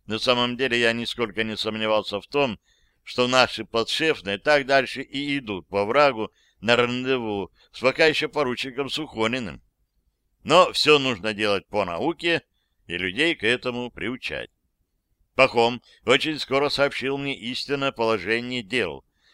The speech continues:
Как я и предполагал, они по-прежнему двигаются по дну оврага. Темп не сбавили, хотя и должны бы уже. Как-никак без съестных припасов люди бежали. По всему пора им уже и оголодать.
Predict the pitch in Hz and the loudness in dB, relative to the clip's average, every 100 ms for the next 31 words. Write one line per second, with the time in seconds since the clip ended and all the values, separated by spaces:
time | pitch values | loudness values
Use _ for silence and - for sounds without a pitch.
0 | _ _ 107 98 110 107 104 107 104 - | _ _ 2 4 6 6 4 0 -4 0
1 | 104 104 123 127 104 107 107 101 113 117 | 2 2 4 4 2 0 -4 0 2 2
2 | 92 107 107 95 120 123 120 - 113 110 | -2 -8 -6 -2 0 0 -2 -2 -2 -2
3 | 104 92 110 107 117 131 139 90 55 - | -4 -4 -2 2 2 6 6 4 0 -18
4 | _ _ _ _ _ - 135 120 98 80 | _ _ _ _ _ 0 2 2 -2 -10
5 | 117 113 76 73 101 101 110 135 143 _ | -6 -6 -8 0 2 2 0 -6 -10 _
6 | _ _ 107 110 160 175 165 180 120 123 | _ _ 0 4 4 4 6 6 4 0
7 | 127 117 120 120 107 117 117 110 _ _ | 0 0 0 0 0 2 0 -6 _ _
8 | - 104 101 98 98 113 120 104 101 101 | 0 2 2 -2 2 4 4 0 -6 -6
9 | 95 107 113 92 90 110 117 131 131 135 | -6 -6 -6 -8 0 2 4 0 -10 -8
10 | 139 135 131 117 131 127 120 - _ _ | -8 -4 -4 0 2 2 -2 -10 _ _
11 | _ _ - 104 104 110 139 117 110 123 | _ _ -4 -4 -2 -2 0 2 6 6
12 | 123 117 123 104 87 113 - 113 - 120 | 6 2 -2 -6 -2 -4 -4 -8 -2 -2
13 | 101 104 95 87 101 95 117 - | 0 0 0 -2 0 2 2 -2